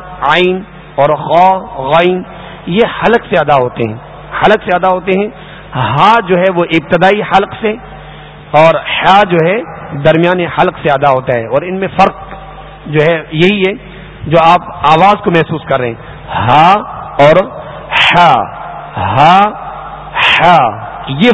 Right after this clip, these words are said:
فرق ہے ان کے اندر، اور یہ فرق کرنا ضروری ہے، ورنہ ہا حا بن گیا، حا ہا بن گیا تو یہ درست طریقہ نہیں ہے۔ ہا زبر ہا،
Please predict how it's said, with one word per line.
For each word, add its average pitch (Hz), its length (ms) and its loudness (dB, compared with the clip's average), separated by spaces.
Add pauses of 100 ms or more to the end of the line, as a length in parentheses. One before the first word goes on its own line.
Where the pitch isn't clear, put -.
فرق 170 220 2
ہے 147 120 0
ان 131 60 -4
کے 123 140 -4
اندر، 110 220 -2 (180)
اور 147 100 6
یہ 180 200 2
فرق 214 240 4
کرنا 220 260 2
ضروری 202 380 2
ہے، 110 60 -8 (500)
ورنہ 175 260 4 (880)
ہا 160 320 4 (160)
حا 180 300 0 (120)
بن 208 160 0
گیا، 208 220 4 (140)
حا 175 200 2 (120)
ہا 143 160 2 (140)
بن 208 120 2
گیا 208 240 2 (560)
تو 180 100 6 (960)
یہ 160 200 2 (840)
درست 233 300 4
طریقہ 185 260 4 (100)
نہیں 139 200 -2
ہے۔ 117 80 -6 (380)
ہا 170 300 4 (720)
زبر 190 320 4 (100)
ہا، 170 240 4